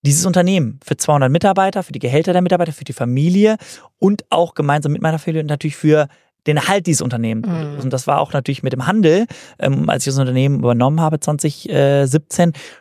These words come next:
Speaker 1: standen wir wirtschaftlich sehr, sehr, sehr schlecht da, muss man sagen. Also, ähm, da gab's durchaus sehr, sehr viele Kaufanfragen. Habe ich kategorisch abgelehnt, muss man ganz klar sagen.
Speaker 2: Mhm.
Speaker 1: Also das habe ich auch meiner Mutter gegenüber immer ganz klar geäußert. Dieses Unternehmen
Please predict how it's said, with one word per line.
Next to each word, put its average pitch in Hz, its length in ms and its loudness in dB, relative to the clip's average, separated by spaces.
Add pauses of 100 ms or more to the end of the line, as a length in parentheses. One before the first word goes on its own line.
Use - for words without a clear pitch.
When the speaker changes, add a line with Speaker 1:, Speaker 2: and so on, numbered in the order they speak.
(140)
Speaker 1:
standen 170 360 -2
wir 143 120 2
wirtschaftlich 143 500 -2
sehr, 117 220 0
sehr, 131 200 2
sehr 113 160 -6
schlecht - 300 -6
da, 311 140 0
muss 123 180 -4
man - 140 -8
sagen. - 360 -10
Also, 131 640 2
ähm, - 880 -2
da - 120 -2
gab's - 280 -6
durchaus 143 460 0
sehr, 139 180 2
sehr 131 120 0
viele 131 180 -2
Kaufanfragen. 160 840 0 (720)
Habe 143 200 0
ich - 100 -2
kategorisch 131 440 2
abgelehnt, 185 360 0
muss - 140 0
man 139 80 0
ganz 123 180 2
klar 127 200 0
sagen. 139 280 4
Speaker 2:
Mhm. 165 60 0
Speaker 1:
Also 135 160 0
das - 240 -6
habe 127 160 -2
ich 139 60 0
auch 123 120 -2
meiner 117 200 0
Mutter 143 200 2
gegenüber 151 460 0
immer 147 140 -2
ganz 147 200 -4
klar 143 220 -2
geäußert. 143 540 0 (480)
Dieses 190 800 -2
Unternehmen 151 600 2